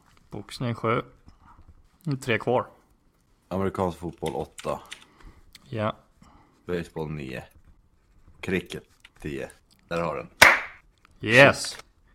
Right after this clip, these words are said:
Speaker 1: Kul! Ja,
Speaker 2: Ja, det är s-, det är
Speaker 1: eh,
Speaker 2: svårt, för jag tror att det är många som ligger så här.
Speaker 1: Ja, jag, jag kan ju säga så här
Speaker 2: Ja, det är
Speaker 1: nu
Speaker 2: nära.
Speaker 1: efter,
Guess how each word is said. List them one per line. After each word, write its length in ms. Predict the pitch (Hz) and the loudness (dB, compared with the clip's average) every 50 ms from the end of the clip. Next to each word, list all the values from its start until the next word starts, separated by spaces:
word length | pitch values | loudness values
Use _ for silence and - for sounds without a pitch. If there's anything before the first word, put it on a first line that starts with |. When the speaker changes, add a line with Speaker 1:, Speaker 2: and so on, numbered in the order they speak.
| - - - - | -20 -20 -6 0
Speaker 1:
Kul! 240 | - 151 214 254 202 110 95 87 - - - - - - - - - - - - - - - - - - - - - - - - - | 4 6 8 8 8 6 4 0 -4 -6 -6 -10 -14 -16 -18 -20 -20 -20 -20 -20 -20 -20 -20 -20 -20 -20 -20 -20 -20 -20 -14 -10 -10
Ja, 80 | - - - - - - | -10 -10 -12 -14 -4 2
Speaker 2:
Ja, 380 | 139 143 170 202 220 247 269 - - | 6 10 10 12 12 10 10 8 6
det 60 | 165 | 4
är 40 | 180 | 4
s-, 80 | 170 | 6
det 60 | 151 | 8
är 320 | 147 147 151 147 151 156 151 | 8 10 12 12 12 12 12
Speaker 1:
eh, 80 | 147 151 | 12 10
Speaker 2:
svårt, 220 | - 202 185 - - | 6 2 -2 0 4
för 60 | 165 | 4
jag 80 | 160 160 | 4 4
tror 100 | - 175 | 4 4
att 60 | 170 | 4
det 60 | 175 | 4
är 40 | 175 | 4
många 420 | 165 180 190 180 175 175 180 170 | 6 8 8 8 8 8 6 4
som 140 | 160 147 156 | 2 2 2
ligger 240 | 160 165 156 147 156 | 2 2 2 2 0
så 140 | 147 - 147 | 0 4 6
här. 200 | 135 131 127 123 123 - - - - - - - - - - - - - - - - - | 8 8 8 6 4 -4 -14 -18 -12 -6 -4 -2 -2 -4 -4 -8 -14 -20 -20 -20 -2 4
Speaker 1:
Ja, 220 | 127 127 143 165 - | 8 10 10 10 8
jag, 140 | 165 160 180 - - | 8 6 6 6 6
jag 140 | 170 165 - | 6 6 8
kan 100 | 180 160 | 8 10
ju 40 | |
säga 160 | 143 170 160 139 | 10 10 10 10
så 60 | 156 | 12
här 160 | 165 160 139 | 10 10 10
Speaker 2:
Ja, 80 | 135 135 | 10 8
det 60 | 135 | 8
är 20 | |
Speaker 1:
nu 60 | 139 143 143 | 8 8 6
Speaker 2:
nära. 100 | 143 147 | 6 4
Speaker 1:
efter, 280 | - - - 147 147 | 4 2 2 0 0